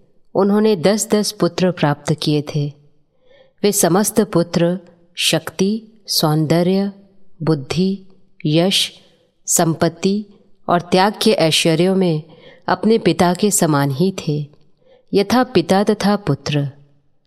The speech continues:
श्री कृष्ण की सोलह हजार एक सौ आठों पत्नियां राजकुमारियां थीं। उनमें से प्रत्येक ने देखा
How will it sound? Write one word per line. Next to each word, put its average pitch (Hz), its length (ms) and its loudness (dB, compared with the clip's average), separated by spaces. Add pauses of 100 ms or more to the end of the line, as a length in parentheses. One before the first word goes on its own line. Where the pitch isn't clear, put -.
(140)
श्री - 180 0
कृष्ण 214 400 0
की 208 180 -2
सोलह 208 400 0
हजार 170 440 0
एक - 260 -2
सौ 165 160 0 (120)
आठों 160 360 -2
पत्नियां 156 600 -2 (640)
राजकुमारियां 165 720 0
थीं। 147 320 -6 (840)
उनमें 185 260 2
से 190 160 0
प्रत्येक 190 540 0
ने 196 120 2
देखा 160 500 -2